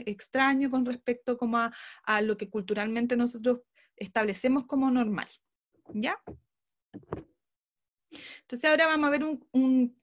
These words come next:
caso clínico en el cual me gustaría que ustedes puedan identificar en el fondo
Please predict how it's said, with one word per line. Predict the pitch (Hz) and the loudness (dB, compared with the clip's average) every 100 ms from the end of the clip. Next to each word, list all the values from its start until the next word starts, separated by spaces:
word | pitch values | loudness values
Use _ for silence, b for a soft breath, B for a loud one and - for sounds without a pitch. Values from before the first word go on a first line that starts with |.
| - | -4
caso | 240 240 302 | -2 -2 -4
clínico | 359 370 320 247 277 349 B B B | -4 -2 -2 -2 -4 -8 B B B
en | 240 240 | -2 0
el | |
cual | 262 277 | 2 2
me | 262 254 | 4 2
gustaría | 240 254 240 269 | 0 -2 -2 -2
que | 247 | -2
ustedes | 240 254 262 247 | 0 2 2 0
puedan | 262 254 254 | 0 2 4
identificar | 254 247 233 240 226 226 - 240 262 | 4 4 0 -4 -8 -8 0 0 2
en | 269 | 2
el | 262 | 0
fondo | - 285 294 302 349 | -2 -2 0 -2 -8